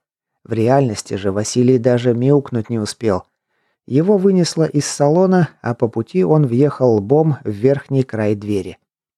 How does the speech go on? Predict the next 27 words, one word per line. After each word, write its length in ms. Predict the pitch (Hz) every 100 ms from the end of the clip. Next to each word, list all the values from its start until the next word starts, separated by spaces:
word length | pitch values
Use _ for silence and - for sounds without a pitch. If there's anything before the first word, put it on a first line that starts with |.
| _ _ _ _ _
С 100 | -
силой 380 | - 131 123 113
толчка 460 | 117 113 - - 135
я, 180 | 107
похоже, 560 | 104 107 123 117 117 113 -
очень-очень 760 | 123 123 123 123 123 - 113
переборщил, 800 | 123 123 120 120 - 131 110 - _ _ _ _ _
потому 360 | 131 165 185 185
что 240 | - 135
вышел 460 | 117 185 - 156 120
Василий, 480 | 117 - 117 110 113
не 120 | 117
упав 400 | 113 143 160 -
на 140 | 117
трап, 340 | 110 113 98 -
как 240 | - 110
я 100 | 120
ожидал, 440 | 110 117 107 98 - _ _ _ _ _
а 220 | - 110
далеко 540 | 110 110 110 - 131 135
из 100 | 127
салона 520 | - 127 135 123 104
вышел. 400 | 90 - 78 - _ _ _ _ _ _ _
Причем 420 | 120 131 175 170
из-за 440 | - 156 147 147 147
импульса 560 | 165 156 151 143 139
толчка, 640 | 127 123 123 - 175 175